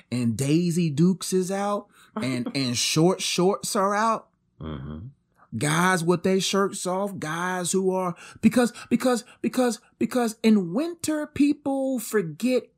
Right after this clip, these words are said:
Speaker 1: the shapes of individuals.
Speaker 2: Mm.
Speaker 1: Because people are covered for a season.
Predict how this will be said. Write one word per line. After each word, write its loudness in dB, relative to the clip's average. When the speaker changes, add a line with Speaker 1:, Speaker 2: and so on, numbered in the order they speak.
Speaker 1:
the 0
shapes -4
of -2
individuals. 0
Speaker 2:
Mm. -6
Speaker 1:
Because 4
people 2
are -2
covered -2
for 2
a 0
season. -8